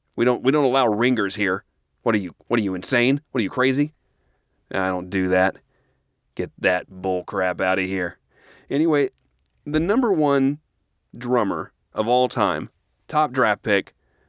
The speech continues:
uh, he should be your first choice if you don't take one of my other number ones, would be John Bonham from Led Zeppelin. In the description, I'm going to connect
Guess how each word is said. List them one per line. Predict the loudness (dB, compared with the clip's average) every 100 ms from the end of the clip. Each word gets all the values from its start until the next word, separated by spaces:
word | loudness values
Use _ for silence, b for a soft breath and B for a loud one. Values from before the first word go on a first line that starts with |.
| _
uh, | 0 4 2
he | 0 -2
should | -2
be | 2 2
your | 2
first | 2 0 0
choice | 2 2 2 0
if | 0 0 -2 -6
you | 0
don't | 2 2 -2 -8
take | -4 -2
one | 0 2
of |
my | 4
other | 2 2
number | 0 2
ones, | 2 2 0 -6 b b b b
would | -2 0
be | 0
John | -2 0 2 2 2
Bonham | 2 4 4 2 -2
from | 0
Led | 2 2
Zeppelin. | 2 0 0 -10 -12 b b b
In | 2
the | 2
description, | 0 -2 -2 0 0 0
I'm | 0 0
going | 2 2 2
to | -2 -6
connect | -6 -6 -2 0 -2